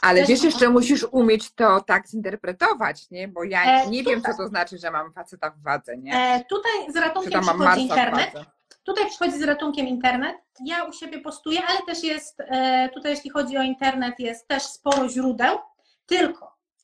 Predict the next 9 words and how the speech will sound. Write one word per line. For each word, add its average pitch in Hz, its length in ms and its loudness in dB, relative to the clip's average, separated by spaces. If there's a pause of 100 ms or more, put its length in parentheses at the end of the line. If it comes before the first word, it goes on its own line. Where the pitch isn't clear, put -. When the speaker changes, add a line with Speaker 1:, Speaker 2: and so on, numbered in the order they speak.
(280)
Speaker 2:
jeżeli 320 360 2
sobie 294 260 -4
googlujemy, 247 640 -2 (160)
obojętnie 294 440 -2
co - 160 -4
sobie 202 260 -8
googlujemy, 196 580 -16 (480)
warto 359 420 0
pozostawać 247 680 -6